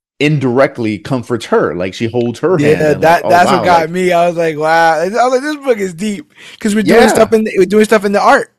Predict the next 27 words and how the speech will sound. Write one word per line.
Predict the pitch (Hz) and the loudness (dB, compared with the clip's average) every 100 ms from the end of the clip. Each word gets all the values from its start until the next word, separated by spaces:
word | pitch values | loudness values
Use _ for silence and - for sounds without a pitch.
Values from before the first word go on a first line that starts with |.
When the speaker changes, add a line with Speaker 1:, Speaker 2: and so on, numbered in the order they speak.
| _ | _
Speaker 2:
There's | 123 151 | -6 -6
not, | 170 185 156 | -4 -4 -4
there's | 160 | -2
not | 175 | 0
a | 156 | 2
word | 165 185 | 2 0
spoken | - 190 175 143 | 0 -2 -2 -6
there, | 127 117 | -8 -10
but | 123 143 | -10 -6
you | |
know | 147 147 | -4 -4
exactly | 135 147 151 156 | -2 -2 0 -2
what's | 147 | 0
Speaker 1:
Mm-hmm. | 156 | -2
Speaker 2:
going | 151 | -2
through | 147 | -2
her | 139 | -2
head. | 139 156 127 | -2 -2 -4
Like, | 123 - - - - | -8 -12 -20 -20 -12
poor | - 156 156 | 0 2 2
thing. | 139 151 143 123 123 | 0 -4 -4 -6 -12
<laughs> | _ _ _ _ - | _ _ _ _ -2
You | 214 247 | 2 4
know, | 277 | 4
Speaker 1:
Right. | 240 | 2
Speaker 2:
like, | 190 | 2
you're, | 196 214 | 4 2